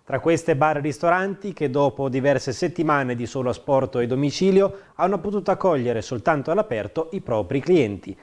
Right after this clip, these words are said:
Vediamo come sono andate quindi queste prime ore di riapertura per il settore della ristorazione in questo primo servizio.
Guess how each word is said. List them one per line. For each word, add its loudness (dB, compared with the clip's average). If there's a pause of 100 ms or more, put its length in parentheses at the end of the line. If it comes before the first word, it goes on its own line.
(240)
Vediamo 2
come 0
sono -2
andate 2
quindi 2
queste 0
prime 2
ore 4
di 0
riapertura 2
per -2
il 0
settore 0
della 2
ristorazione 2
in -6
questo -2
primo 2
servizio. -2